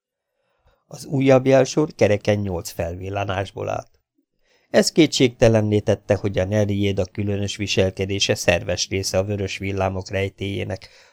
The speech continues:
a szilícium törpék híradásának. A színképelemzés megerősítette véleményünket. A felvillanó fényjelekben egyszerre villant három szín.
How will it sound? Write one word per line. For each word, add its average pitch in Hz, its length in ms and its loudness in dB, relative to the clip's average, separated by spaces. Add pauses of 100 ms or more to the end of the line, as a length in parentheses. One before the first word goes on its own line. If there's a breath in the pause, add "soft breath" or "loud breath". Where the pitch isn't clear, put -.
a - 100 -2
szilícium 101 640 0
törpék 98 460 -4
híradásának. 90 1040 -8 (1080)
A 170 80 -2
színképelemzés 139 920 2
megerősítette 98 880 -4
véleményünket. 87 880 -14 (260)
A - 140 -14
felvillanó 127 680 2
fényjelekben 104 880 -2
egyszerre 98 500 -2
villant 92 420 -12
három 92 400 -6
szín. - 260 -14